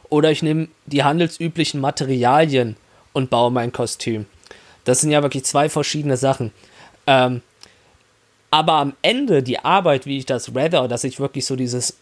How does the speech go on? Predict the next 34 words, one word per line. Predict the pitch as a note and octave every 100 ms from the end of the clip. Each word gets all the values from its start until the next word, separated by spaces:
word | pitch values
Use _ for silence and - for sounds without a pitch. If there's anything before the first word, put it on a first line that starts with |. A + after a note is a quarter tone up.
| -
<clears throat> | D4 G#3 D#3+ -
habe, | - B2+ B2+ A#2 A2 G#2+
ist | D3+ -
aber | F#3 G3
an | F3+ D3+
sich | F3 G#3+ -
in | D#3 C#3
meinen | D3 E3
Augen, | A2 B2 C#3 E3 -
ich | -
hab | C3 _ _ _ -
beides | C3+ D3 D3
schon | C#3 C3
gemacht, | B2+ B2+ F3 - - _ _ _ _ _ _ - - -
ist, | F3 D3 - D#3
ähm, | C#3+ C#3+ C#3+ D3+ D3+ _
in | D3+ C#3
meinen | C#3 D3+ C3+
Augen | C3 C3
dasselbe. | B2 - B2 A#2+ A#2 - - - -
Den | C3+
Stoff | - G#3+ -
muss | F3+
ich | F3 -
genauso | D3 D3 C#3+ C#3+
behandeln | C3 C3 C3 B2+ C3 - - - _ _
im | C#3 C3 B2+ _ -
Scrapbuilding | - D3+ D#3 D3+ D3 C#3+ C#3+ C#3+ - C#3
wie | C#3 C#3
als | A#2 C3+ C3 -
auch | B2+ A#2
bei | - B2+ A#2+ B2 -
dem, | B2 A#2+ A#2+ _ _
äh, | C3 A#2+